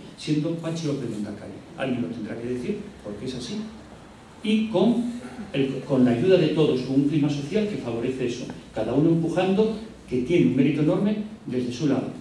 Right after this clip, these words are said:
pero se produce en ese momento, en ese clima, no es precisamente el momento del desastre. Y yo, por, en este sentido, sí quisiera aclarar que para construir la memoria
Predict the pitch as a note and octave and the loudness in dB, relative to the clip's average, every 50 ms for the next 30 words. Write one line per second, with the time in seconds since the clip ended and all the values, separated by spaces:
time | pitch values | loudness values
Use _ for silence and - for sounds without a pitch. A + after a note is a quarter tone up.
0 | - - - - - C#3 B2 C3+ D#3+ F3+ F3 F3+ G3+ G#3 G3+ - - - - - | -10 -10 -10 -8 -8 -10 -4 -2 0 0 0 0 0 -2 -2 -6 -8 -12 -18 -20
1 | - - - B2+ B2+ D3+ - E3+ E3+ F3 E3+ D#3+ D#3 C#3 B2+ - A#2+ A#2+ C#3 - | -20 -8 -2 2 2 4 4 2 0 0 2 2 2 4 2 2 2 0 0 0
2 | - - - - B2 B2 G#2 - - - - - - - - - - C3 D3 - | 0 0 -2 -4 -4 -6 -6 -6 -8 -10 -12 -16 -18 -20 -20 -10 -4 -2 -2 -2
3 | - C#3+ C#3+ - C#3 - C#3 B2+ C3+ D3 D3+ - D#3 E3 E3+ E3 - - - - | -2 -4 -6 -6 -6 -6 -4 -2 0 0 0 0 -2 -4 -6 -6 -8 -10 -14 -12
4 | - - A#2+ A2+ A2+ A2+ B2 B2+ B2+ B2 - A2 A2 G#2 G2+ G#2 - - - - | -6 -4 -4 -2 -2 -2 -2 -2 -2 -2 -2 -4 -6 -8 -8 -10 -10 -12 -12 -14
5 | - - - - - - - - - - - - - - - C#3+ C#3+ C#3+ C#3+ C#3+ | -16 -16 -18 -18 -18 -20 -20 -20 -20 -18 -18 -18 -18 -10 -2 2 4 4 6 6
6 | C#3 C#3+ C#3 C#3+ D3+ - C#3 C#3+ E3+ F#3+ G3+ - - - - - - - - - | 6 4 4 2 2 2 2 4 4 4 4 2 0 -4 -8 -12 -16 -18 -20 -20
7 | - - C3+ C#3+ C#3 C#3 D3 C#3 C#3 C#3 C3+ C3+ C#3 D#3 - - D#3 E3+ E3+ E3 | -12 -6 -6 -4 -2 0 4 4 6 6 6 6 4 4 2 0 -2 -2 -2 -2
8 | E3 F3 D#3+ D#3+ D3 - F#3+ F3 - - - E3+ D3+ C#3+ C3 B2+ B2+ - A#2 A2+ | -4 -4 -4 -4 -4 -6 -8 -8 -8 -6 -4 -2 -2 -2 -2 -2 -4 -6 -6 -4
9 | B2 - B2+ C3 - - - - - - - - - - - - - - - - | -2 0 0 0 0 -4 -6 -10 -12 -16 -20 -20 -20 -20 -20 -20 -20 -20 -20 -20
10 | - - - - - - - - - - - C#3 B2+ B2 - - - C3 B2 A#2+ | -20 -20 -20 -20 -20 -20 -20 -20 -18 -4 0 0 2 2 0 -2 -4 -4 -6 -4
11 | A#2 A#2+ A#2+ - - - D#3+ F#3+ G3 F3+ E3+ D#3+ D#3+ D3+ D3 F3 E3 C3+ B2+ B2+ | -6 -6 -6 -8 -8 -6 -4 -2 -2 0 0 2 2 2 2 2 2 0 0 0
12 | B2+ | -2